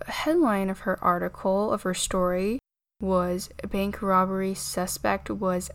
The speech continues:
outstanding Blue Hills student." So in her article, even though she committed a crime, a positive light of her stood out so that it kind of neutralizes what she has done.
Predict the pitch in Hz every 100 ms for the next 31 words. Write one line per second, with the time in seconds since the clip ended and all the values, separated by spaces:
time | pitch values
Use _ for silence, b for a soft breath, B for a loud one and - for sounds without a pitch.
0 | - 208 202 - - - 208 202 190 185
1 | 190 185 185 185 180 175 - 185 180 196
2 | - - _ _ _ - - 190 175 -
3 | 180 185 180 285 285 185 180 - 175 175
4 | 175 _ _ _ - 208 196 190 180 175
5 | 175 - 180 - 185 175 175 175 175 180
6 | - 175 170 - - 190 180 180 202 226
7 | - _ _ _ _ 190 185 180 190 -
8 | - - - 196 202 226 240 240 247 254
9 | - - 226 226 233 226 262 - 262 254
10 | - - 220 208 208 220 - B B -
11 | - 202 190 175 170 170 - - - 196
12 | - - 185 180 180 180 - _ _ _
13 | _ _ _ _ _ 196 196 196 - 262
14 | 254 254 254 247 - - 202 185 185 -
15 | 170 185